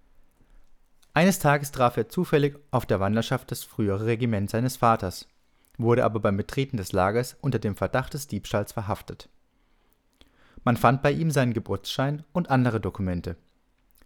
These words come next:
Da das Regime erkannte, dass er ihm angehört hatte, nahm es sich seiner an und ließ ihn erziehen.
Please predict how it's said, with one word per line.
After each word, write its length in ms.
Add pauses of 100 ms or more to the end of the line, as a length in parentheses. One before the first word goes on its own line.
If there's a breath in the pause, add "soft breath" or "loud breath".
(360 soft breath)
Da 120
das 180
Regime 320
erkannte, 480 (520)
dass 180
er 80
ihm 140
angehört 460
hatte, 260 (1000 soft breath)
nahm 220
es 100
sich 160
seiner 320
an 180
und 180
ließ 200
ihn 120
erziehen. 540